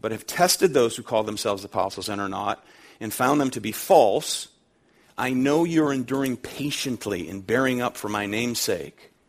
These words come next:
and that you have not grown weary." So he's intimately involved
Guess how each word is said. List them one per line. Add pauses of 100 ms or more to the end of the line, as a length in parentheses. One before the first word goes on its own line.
(300)
and
that
you
have
not
grown
weary." (1000)
So
he's
intimately
involved